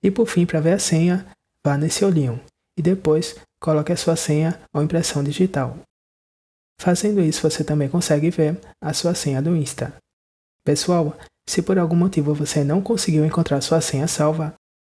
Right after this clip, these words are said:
eu vou deixar o link do meu vídeo de como redefinir a senha do Insta fixado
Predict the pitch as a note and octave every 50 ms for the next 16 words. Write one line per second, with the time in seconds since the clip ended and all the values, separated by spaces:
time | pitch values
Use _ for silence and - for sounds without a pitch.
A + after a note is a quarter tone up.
0 | _ _ - D#3 E3+ E3+ G3+ G3 G3+ G#3 - - E3+ D#3+ D#3+ D#3 - - F3 E3+
1 | F3 F3+ E3 - D3+ C#3+ D3 D3 D3+ D3 - C#3+ C3 C3 C3 C3 - - D#3+ E3+
2 | F3 G3+ G3+ - - F3 D#3+ D3+ D3+ - - - C3 C3 C#3+ F3 F3 E3 D#3 D#3+
3 | - - D#3 E3 - - - - _ _ - - - A3 A3 - - - - C#3+
4 | D3 C#3+ D3+ D#3 D#3